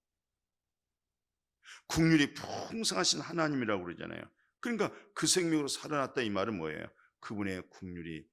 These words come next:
풍성하다, 이 말, 끝이 없다, 이 말이죠, 지금. 예,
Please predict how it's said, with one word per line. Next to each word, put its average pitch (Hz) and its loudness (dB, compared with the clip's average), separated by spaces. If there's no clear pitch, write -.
풍성하다, - -10
이 - -18
말, - -20
끝이 - 4
없다, - -4
이 78 -8
말이죠, - -16
지금. - -14
예, 90 -6